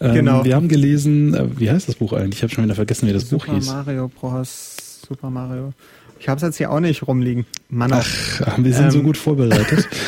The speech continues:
Speaker 1: Ähm, das war irgendwie How Mario Con-, Conquered the World oder so ähnlich.
Speaker 2: How
Speaker 1: Ähm,
Speaker 2: Nintendo Conquered America.
Speaker 1: Genau.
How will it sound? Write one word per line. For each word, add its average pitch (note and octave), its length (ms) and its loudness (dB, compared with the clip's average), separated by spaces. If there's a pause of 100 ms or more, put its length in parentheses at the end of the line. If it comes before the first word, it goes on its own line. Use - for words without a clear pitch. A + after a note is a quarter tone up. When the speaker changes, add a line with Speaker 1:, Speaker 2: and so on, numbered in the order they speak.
(220)
Speaker 1:
Ähm, B2 280 4
das B2+ 160 -2
war D3 100 2
irgendwie C#3+ 300 4
How C3 180 2
Mario C#3 560 4
Con-, D3 320 0
Conquered C#3+ 420 0
the A#2 180 -2
World C3 300 2
oder G#2 200 0
so G2+ 100 0
ähnlich. B2+ 420 0
Speaker 2:
How D3 140 4
Speaker 1:
Ähm, E3 60 4
Speaker 2:
Nintendo C3+ 420 2
Conquered B2+ 380 -4
America. B2 600 -2 (460)
Speaker 1:
Genau. - 140 0